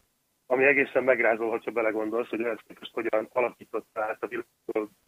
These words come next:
a világhoz való viszonyunkat és a világérzékelésünket. Tehát a, a, az ilyen, ilyen kezdeti vagy berobbanó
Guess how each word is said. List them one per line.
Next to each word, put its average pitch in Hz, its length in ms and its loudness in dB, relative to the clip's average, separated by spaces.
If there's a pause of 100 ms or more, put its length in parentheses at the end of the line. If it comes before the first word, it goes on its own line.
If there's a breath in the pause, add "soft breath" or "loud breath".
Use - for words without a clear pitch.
(280 soft breath)
a - 60 -14
világhoz 120 420 4
való 117 200 4
viszonyunkat 110 640 -2
és 104 160 -2
a 113 80 0
világérzékelésünket. 107 1300 -2 (800 soft breath)
Tehát 123 140 4
a, 131 220 6
a, 143 120 2
az 135 120 -4
ilyen, 143 320 4
ilyen 135 240 0
kezdeti 127 440 -2
vagy 113 160 -2
berobbanó 113 480 0